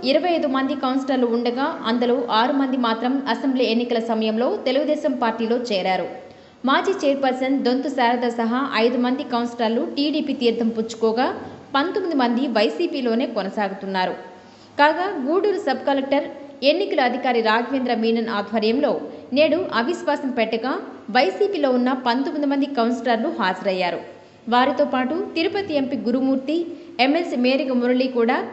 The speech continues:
కౌన్సిల్కి వచ్చారు. అయితే, అధికార పార్టీకి తగినంత బలం లేకపోవడంతో పుర చైర్మన్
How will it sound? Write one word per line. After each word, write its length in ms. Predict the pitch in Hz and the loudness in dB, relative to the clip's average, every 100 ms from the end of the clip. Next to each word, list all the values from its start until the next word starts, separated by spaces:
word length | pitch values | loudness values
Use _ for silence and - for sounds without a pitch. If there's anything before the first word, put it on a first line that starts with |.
| 277 | -2
కౌన్సిల్కి 460 | 269 330 285 247 | -2 0 -4 -2
వచ్చారు. 480 | 208 180 - 190 165 - - - - - - | -4 -4 -2 -2 -2 -8 -14 -20 -20 -4 2
అయితే, 380 | 294 339 392 - | 2 2 -2 0
అధికార 360 | 226 240 349 403 | 0 0 0 -2
పార్టీకి 560 | 392 285 269 285 - 294 | 0 0 0 -4 -4 -2
తగినంత 460 | 262 247 269 269 | 0 2 0 0
బలం 380 | 233 208 247 311 | 0 2 2 0
లేకపోవడంతో 1000 | 277 262 - 247 240 247 247 233 320 - | 0 -2 0 0 2 2 2 0 0 0
పుర 160 | 277 302 - | 2 2 2
చైర్మన్ 320 | 269 226 247 | -2 0 -2